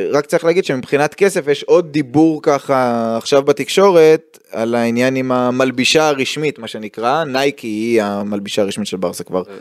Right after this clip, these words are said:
Speaker 1: המון שנים, היא משלמת לה מאה וחמישה מיליון אירו לפני בונוסים, שזה ההסכם השני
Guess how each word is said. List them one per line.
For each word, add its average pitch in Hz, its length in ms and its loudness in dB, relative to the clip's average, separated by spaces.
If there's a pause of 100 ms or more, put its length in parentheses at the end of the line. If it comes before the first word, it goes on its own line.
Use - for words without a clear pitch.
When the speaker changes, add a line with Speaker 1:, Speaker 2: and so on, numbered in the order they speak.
(300)
Speaker 1:
המון 139 280 2
שנים, 196 520 2
היא 160 180 4
משלמת 151 400 2
לה 156 80 2
מאה 147 240 0
וחמישה 143 380 -2
מיליון 131 260 2
אירו 127 160 6
לפני 123 340 -2
בונוסים, 185 500 -2
שזה 123 260 -2
ההסכם 127 460 0
השני 131 580 0